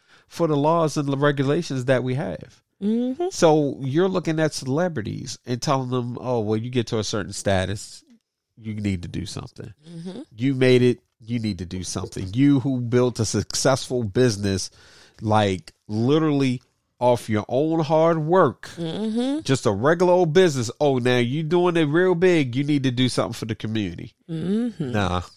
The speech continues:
Speaker 1: And I never, I never believed in that, because I feel as though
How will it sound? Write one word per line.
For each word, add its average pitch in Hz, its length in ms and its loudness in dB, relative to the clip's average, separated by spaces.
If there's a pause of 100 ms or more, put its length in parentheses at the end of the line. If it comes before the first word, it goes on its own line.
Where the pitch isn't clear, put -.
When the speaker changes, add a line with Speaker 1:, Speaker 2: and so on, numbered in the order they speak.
(500)
Speaker 1:
And 120 240 -2
I 135 120 4
never, 143 540 4
I 139 120 4
never 139 380 4
believed 127 440 0
in 104 120 0
that, 101 260 -2
because 113 400 2
I 131 120 4
feel 127 340 2
as 110 140 -4
though 113 340 2